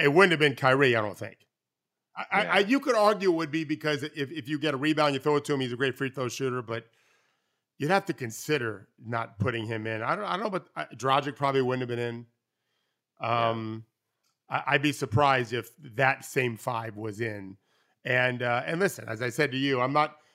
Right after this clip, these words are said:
Speaker 1: I, I'm glad he made, I'm glad he didn't call a timeout, but I'm telling you, it's not like it was a no-brainer.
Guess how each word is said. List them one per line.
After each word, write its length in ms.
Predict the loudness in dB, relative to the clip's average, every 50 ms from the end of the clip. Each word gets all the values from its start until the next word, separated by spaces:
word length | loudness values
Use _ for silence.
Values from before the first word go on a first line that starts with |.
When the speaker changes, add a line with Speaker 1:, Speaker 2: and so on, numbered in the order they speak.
| _ _ _
Speaker 1:
I, 120 | -6 -4 -2
I'm 140 | 0 0 0
glad 240 | 4 6 8 8 8
he 80 | 6 4
made, 300 | 4 4 2 2 0 -2
I'm 140 | -4 -4 2
glad 160 | 4 4 4
he 80 | 4 2
didn't 400 | 2 2 2 2 2 -2 -6 -2
call 240 | 0 2 4 4 4
a 60 | 2
timeout, 560 | 2 0 0 0 2 2 2 2 0 -2 -4
but 200 | -4 -4 -4 -4 -6 -6
I'm 200 | -4 -4 -4 -4
telling 340 | -2 0 2 2 2 2 0
you, 300 | -2 -2 -2 -4 -6 -8 _ _ _ _ _
it's 200 | -14 -10 -2 4
not 160 | 4 6 6
like 240 | 6 4 2 2 0
it 80 | -2 -2
was 180 | -2 -2 -4
a 60 | -4 -6
no-brainer. 840 | -6 -4 -2 0 0 -2 -2 -2 -2 -2 -2 -2 -4 -6 -8 -10